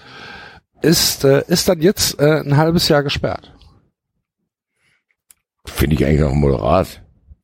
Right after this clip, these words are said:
Speaker 1: Von
Speaker 2: Also
Speaker 1: der
Speaker 2: dann acht, dann ist er
Speaker 1: A I F F,
Speaker 2: dann
Speaker 1: der
Speaker 2: wird er
Speaker 1: All
Speaker 2: wahrscheinlich
Speaker 1: India Football Federation.
Speaker 2: Da wird er, haben wir nicht einen von denen kennengelernt, aber unserem Football Summit,
Speaker 1: Ja.
Speaker 2: da waren noch so zwei.
Speaker 1: Ja.
Speaker 2: Cool. Die ke-, vielleicht hätten wir, können wir nächstes Mal, wenn wir ihn treffen, fragen, ob er
Speaker 1: Ja.
Speaker 2: uns ein Autogramm mitbringen kann.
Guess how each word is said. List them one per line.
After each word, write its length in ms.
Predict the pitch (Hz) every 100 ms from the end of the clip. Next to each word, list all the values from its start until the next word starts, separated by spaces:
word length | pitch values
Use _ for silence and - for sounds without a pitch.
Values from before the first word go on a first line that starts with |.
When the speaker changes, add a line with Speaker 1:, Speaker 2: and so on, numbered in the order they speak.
| _ _ _ _ _ _
Speaker 1:
Von 200 | - -
Speaker 2:
Also 120 | 87
Speaker 1:
der 200 | 85 80
Speaker 2:
dann 40 | -
acht, 400 | - 117 139 -
dann 220 | 156 156
ist 120 | 82 127
er 40 |
Speaker 1:
A 20 |
I 0 |
F 160 | 131 -
F, 300 | 131 - - - - _ _ _ _
Speaker 2:
dann 80 | -
Speaker 1:
der 80 | 123
Speaker 2:
wird 80 | 139
er 60 |
Speaker 1:
All 100 | 139 180
Speaker 2:
wahrscheinlich 340 | - 156 156
Speaker 1:
India 180 | 151 135
Football 420 | - 156 - 101
Federation. 680 | 95 95 95 90 - - - _ _ _ _ _ _ _ _ -
Speaker 2:
Da 140 | 73
wird 140 | 69 78
er, 120 | 67 67 62
haben 160 | - 76
wir 80 | 87
nicht 180 | 95 98
einen 120 | 78
von 160 | 78
denen 160 | 73 73
kennengelernt, 720 | - 69 107 175 180 190 -
aber 180 | - 104
unserem 260 | 104 104 101
Football 320 | 131 135 143
Summit, 340 | - 147 160
Speaker 1:
Ja. 80 | 160
Speaker 2:
da 60 | 95
waren 140 | 120
noch 100 | 127
so 140 | 82 -
zwei. 400 | - 78 67 76 _
Speaker 1:
Ja. 160 | 123 120
Speaker 2:
Cool. 220 | 180 85 -
Die 60 |
ke-, 220 | 69 98 - - -
vielleicht 360 | - 85 92 -
hätten 260 | 117 113 131
wir, 140 | 120
können 240 | - 117
wir 80 | 120
nächstes 240 | 120 147 139
Mal, 120 | 117
wenn 100 | 110
wir 60 |
ihn 60 | 107
treffen, 300 | - 110 107
fragen, 400 | - 82 90 82
ob 140 | 65
er 60 | 78
Speaker 1:
Ja. 20 | 76
Speaker 2:
uns 240 | 73 -
ein 80 | 76
Autogramm 460 | 71 78 73 82
mitbringen 360 | 82 71 65 65
kann. 180 | 57 60